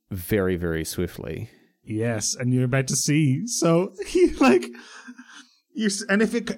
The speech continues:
Speaker 2: God, heaven forbid a song, he plays a song from a movie you don't care about. Like when, I don't know why he included this, an
Speaker 1: Yeah.
Speaker 2: eleven minute compilation of songs from The Last Samurai.
Speaker 1: From, okay, that's that Tom Cruise, Tom Cruise film?
Speaker 2: Yes.
Speaker 1: Yeah,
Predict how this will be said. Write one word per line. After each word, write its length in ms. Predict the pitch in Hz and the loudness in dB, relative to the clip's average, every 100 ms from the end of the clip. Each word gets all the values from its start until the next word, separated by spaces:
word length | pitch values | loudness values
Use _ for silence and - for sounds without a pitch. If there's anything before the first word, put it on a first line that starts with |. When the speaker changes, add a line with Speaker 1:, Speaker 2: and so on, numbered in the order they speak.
| 151 | -4
Speaker 2:
God, 240 | 127 190 131 | -2 -2 -2
heaven 280 | 160 208 | 0 2
forbid 220 | 214 196 170 | 2 2 0
a 40 | |
song, 220 | - 170 | 0 0
he 120 | 160 | 0
plays 320 | 135 135 160 131 | -2 -2 -2 -2
a 40 | |
song 160 | - 139 | -2 0
from 140 | 135 | 2
a 40 | |
movie 120 | 131 120 | 2 2
you 80 | |
don't 100 | 117 107 | -2 -2
care 180 | 127 104 | -4 -4
about. 200 | 95 98 _ _ - | -6 -10 _ _ -4
Like 220 | 147 143 | -2 0
when, 220 | 170 160 - | -2 -4 -4
I 80 | 170 | 0
don't 100 | 196 | 2
know 100 | 180 | 2
why 140 | 160 | 2
he 100 | 147 | 2
included 400 | 139 131 160 143 | 2 2 0 0
this, 300 | 110 123 - - _ - | -2 -4 -4 -8 _ -4
an 100 | 131 | 0
Speaker 1:
Yeah. 60 | |
Speaker 2:
eleven 320 | 127 147 165 165 | 2 2 0 0
minute 200 | 151 139 | 0 0
compilation 460 | 147 135 131 131 | -2 0 0 0
of 60 | 120 | -2
songs 280 | 147 127 123 | -2 -2 -4
from 120 | 113 | -4
The 80 | 107 | -4
Last 360 | 113 135 131 | -4 -4 -4
Samurai. 500 | - 107 98 87 85 82 _ _ _ _ - | -6 -6 -8 -8 -10 -12 _ _ _ _ -8
Speaker 1:
From, 240 | - 107 - | -2 -2 0
okay, 280 | 104 - 90 | -2 2 2
that's 220 | 107 - | 0 0
that 180 | 98 - | -2 -2
Tom 200 | - 90 | -2 -2
Cruise, 280 | - 104 - | 0 -2 -2
Tom 180 | - 101 | -2 -2
Cruise 280 | - 113 113 | 0 -2 0
film? 100 | 151 | 0
Speaker 2:
Yes. 360 | 139 - - - | 0 -2 -8 -4
Speaker 1:
Yeah, 200 | 104 | -2